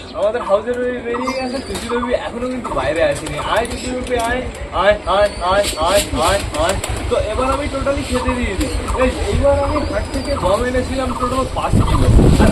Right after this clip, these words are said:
আগের বার এনেছিলাম দশ কিলো। আগের বার দশ কিলো এনেছিলাম, তাই almost শেষ হয়ে গেছিলো। এইবার আমি ভাবছি এক সপ্তাহ যাবে তো এই পাঁচ কিলো গমে, পাঁচ কিলো আর এক কিলো হচ্ছে ওই মিক্স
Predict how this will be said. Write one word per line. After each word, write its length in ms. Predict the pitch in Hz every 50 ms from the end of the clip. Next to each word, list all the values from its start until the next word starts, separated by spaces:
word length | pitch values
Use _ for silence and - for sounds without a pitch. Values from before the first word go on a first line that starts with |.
| - -
আগের 220 | - - 233 240 240
বার 140 | 254 254 254 247 247
এনেছিলাম 360 | 254 240 - 277 277 269 240 196 - 294
দশ 140 | 294 - - - -
কিলো। 180 | - 311 - 131 123 -
আগের 160 | 147 160 180 190
বার 100 | 208 185 -
দশ 180 | - 165 - - -
কিলো 160 | 226 233 233 233 240
এনেছিলাম, 380 | 240 254 254 247 240 220 220 214 214 -
তাই 140 | - - 196 208 196
almost 300 | 185 202 208 226 220 - -
শেষ 140 | - 190 190 - 220
হয়ে 140 | 202 202 190 180
গেছিলো। 340 | 160 156 - 165 151 135 127 - - - - - - - -
এইবার 220 | 233 233 254 254 262 262
আমি 120 | 277 285 - 185
ভাবছি 280 | 202 202 - - - - 311 302 277
এক 80 | - - -
সপ্তাহ 280 | 202 - - - 247 190 202
যাবে 220 | - - - 190 240 247 -
তো 40 | 269 247
এই 60 | 233 - -
পাঁচ 160 | - - - - -
কিলো 180 | 220 202 202 185 175
গমে, 280 | 175 170 175 196 240 262 - 294 - - - - -
পাঁচ 160 | - - - - -
কিলো 220 | 262 277 277 294 311 294 -
আর 80 | 214 202 190 185
এক 60 | 190 - -
কিলো 160 | 208 202 196 196 196
হচ্ছে 220 | 185 190 - 208
ওই 120 | 196 180 175 165
মিক্স 180 | 156 147 -